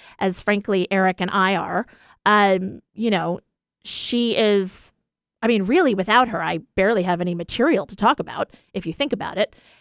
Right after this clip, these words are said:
And so, you know, what's changing? Not as much, uh, as I originally thought, because when I went back again to the most important thing, which is what's my purpose, honestly,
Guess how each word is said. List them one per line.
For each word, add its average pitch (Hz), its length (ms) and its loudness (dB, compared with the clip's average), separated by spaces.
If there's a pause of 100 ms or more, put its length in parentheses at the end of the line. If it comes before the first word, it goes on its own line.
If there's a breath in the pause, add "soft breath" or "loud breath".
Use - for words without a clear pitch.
(140 soft breath)
And 247 560 2 (1160)
so, - 880 2 (160)
you 269 160 0
know, 196 200 4
what's 208 520 0
changing? 311 600 -4 (800)
Not 254 380 2
as 262 180 0
much, 233 520 -2 (340 soft breath)
uh, 220 480 6
as 226 180 2
I 226 460 2
originally 233 500 0
thought, 208 540 0
because 220 320 -4
when 226 140 0
I 226 100 2
went 233 320 -2
back 269 260 2
again 214 580 -2
to 208 120 -8
the 208 80 -4
most 277 380 2
important 220 400 -4
thing, 185 380 -2 (100)
which 196 240 -4
is 180 400 -4
what's 208 260 -2
my 196 140 -2
purpose, 254 580 -6 (1400)
honestly, 294 640 -4